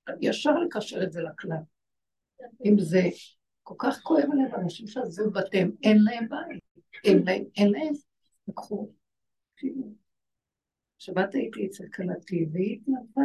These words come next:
לעשות, אה, אה, בת מצווה לאיזה משהו מהמפונים שיש בירושלים באיזה מלון. עכשיו, מה זה מלון? הוא נראה לי טוב. אבל גם את הכביסות הם צריכים, הם צריכים לכבס את המ-, את הסדינים, הם צריכים לכבס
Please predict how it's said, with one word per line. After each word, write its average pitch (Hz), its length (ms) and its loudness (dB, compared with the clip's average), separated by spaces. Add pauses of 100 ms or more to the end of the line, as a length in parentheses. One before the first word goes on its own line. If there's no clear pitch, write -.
לעשות, 208 580 -2
אה, 190 60 0 (2250)
אה, 165 160 4
בת 185 240 2
מצווה 185 440 0
לאיזה 170 420 -2 (280)
משהו 185 320 -8
מהמפונים 175 880 -2
שיש - 280 -8 (160)
בירושלים 185 600 0
באיזה 175 260 0
מלון. 165 400 -14
עכשיו, 208 220 -4
מה 214 140 -2
זה 277 100 0
מלון? - 380 0
הוא 165 140 -6 (140)
נראה 208 220 0
לי 208 120 4
טוב. - 320 -6 (1400)
אבל 185 200 6
גם 208 180 2
את 240 60 -2
הכביסות 214 480 0
הם 262 60 0
צריכים, 190 240 -8
הם - 220 -4
צריכים - 220 -4
לכבס 196 460 2
את - 60 -6
המ-, 208 340 0
את - 140 -8
הסדינים, 180 460 -2
הם 180 80 -10
צריכים 190 260 -12
לכבס 196 200 -6